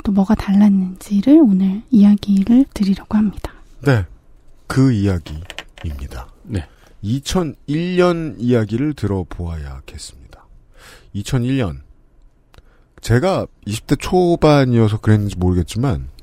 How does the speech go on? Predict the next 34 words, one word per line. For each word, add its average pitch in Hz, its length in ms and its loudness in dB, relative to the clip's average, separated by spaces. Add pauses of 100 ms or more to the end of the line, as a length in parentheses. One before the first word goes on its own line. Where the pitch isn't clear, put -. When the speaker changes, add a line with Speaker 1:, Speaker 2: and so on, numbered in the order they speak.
(600)
Speaker 2:
모두가 123 380 -2
놀고 117 320 -2
있던 95 180 -8
것 76 100 -16
같았어요. - 380 -2 (120)
<laughs> - 80 -14
Speaker 3:
이천일 147 340 0
년이요? 165 340 -2
Speaker 2:
네. 110 120 0 (200)
Speaker 3:
어, 123 180 -4
그럼요. 156 520 -4 (120)
Speaker 2:
네. 131 60 -4
Speaker 3:
이천일 185 300 2
년 165 300 2
우리나라는 123 720 0
재밌게 139 280 0
놀았죠. 113 380 -2 (380)
Speaker 2:
그니까 139 320 2
말이에요. 65 340 -8
Speaker 3:
음. 92 280 -4 (140)
Speaker 2:
음. 82 220 -8 (760)
물론 160 300 -2
뭐 120 80 4
일본은 233 460 2
상황이 214 280 -4
달랐는데 107 540 0
한국은 143 420 0
외환위기를 135 400 2
벗어나기 143 480 2
시작한 113 340 -2
Speaker 3:
네. 80 420 -2 (260)
Speaker 1:
음. 101 460 0
Speaker 2:
때이기도 104 320 -2
했어가지고 87 720 -4